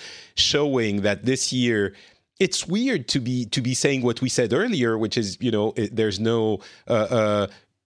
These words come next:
game that is the obvious winner. But at the same time, as much as I love God of War and Assassin's Creed Odyssey, which I played so much of and I adored last year, like, they were true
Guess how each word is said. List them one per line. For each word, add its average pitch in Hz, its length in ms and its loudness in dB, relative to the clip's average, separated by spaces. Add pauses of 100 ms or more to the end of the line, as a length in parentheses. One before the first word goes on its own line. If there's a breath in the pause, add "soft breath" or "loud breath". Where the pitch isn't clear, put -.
(540)
game 131 280 0
that 117 160 2
is 113 180 0
the 117 240 -4
obvious 113 480 -2
winner. 120 420 0 (420 loud breath)
But 135 280 2
at 151 200 0
the 160 120 0
same 123 260 0
time, 160 460 0
as 110 180 -2
much 170 260 -2
as 170 120 0
I 147 100 2
love 123 260 0
God 113 200 2
of 101 180 0
War 110 400 2
and 104 140 0
Assassin's 117 480 0
Creed 120 240 -2
Odyssey, 107 420 0
which 104 320 0 (260 loud breath)
I 160 200 -2
played 131 340 -2
so 127 180 0
much 120 280 0
of 104 160 2
and 98 180 0
I 101 240 0
adored 127 560 0
last 101 320 0
year, 92 240 0
like, 104 220 0
they 143 100 2
were 139 180 0
true 185 580 -4